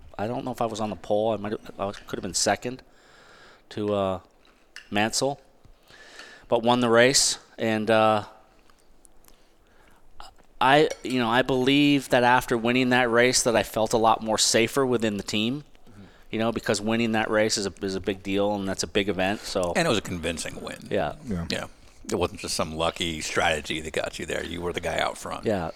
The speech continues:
Speaker 1: And then after that, I was, I was running up front all the time.
Speaker 3: Mm-hmm.
Speaker 1: Qual-, you know, there was a good possibility of two or three wins. Mid-Ohio was another one in the middle of the season, or it's towards the end of the season, where, you know,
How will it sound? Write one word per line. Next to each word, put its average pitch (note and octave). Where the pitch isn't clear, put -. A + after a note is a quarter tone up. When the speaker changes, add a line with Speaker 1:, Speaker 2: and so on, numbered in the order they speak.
Speaker 1:
And G#2+
then A#2+
after C3+
that, A#2
I G2
was, G2+
I A2
was G#2
running G#2+
up G2
front F#2
all F2+
the E2
time. D#2+
Speaker 3:
Mm-hmm. G2
Speaker 1:
Qual-, F#2
you F#2
know, F2
there G2+
was F#2+
a G2+
good D3
possibility G#2
of E2+
two G#2+
or F#2
three G2+
wins. F2+
Mid-Ohio A2
was G2
another G2+
one F#2+
in F#2
the F#2
middle F#2+
of F2+
the F2
season, F#2+
or G#2+
it's G2+
towards B2
the F#2
end G#2+
of F#2+
the F2+
season, F2
where, F2+
you G#2+
know, F2+